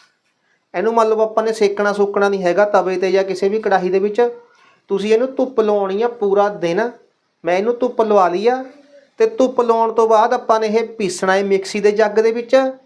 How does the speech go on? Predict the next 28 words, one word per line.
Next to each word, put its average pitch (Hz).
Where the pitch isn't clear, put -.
ਜਾਂ 208
ਤੁਸੀਂ 220
ਇਹਨੂੰ 247
ਮਾਮ 214
ਜਿਸਤੇ 196
ਦੇ 196
ਵਿੱਚ 202
ਕੁੱਟ 202
ਵੀ 175
ਸਕਦੇ 190
ਹੋ, 214
ਠੀਕ 180
ਹੈ 220
ਜੀ, 233
ਕੁੰਡੀ 185
ਦੇ 196
ਵਿੱਚ 196
ਕੁੱਟ 202
ਕੇ 202
ਰੱਖ 202
ਸਕਦੇ 196
ਹੋ 202
ਜੇ 196
ਤੁਹਾਡੇ 190
ਕੋਲ 202
ਮਿਕਸੀ 196
ਨਹੀਂ 180
ਹੈਗੀ, 220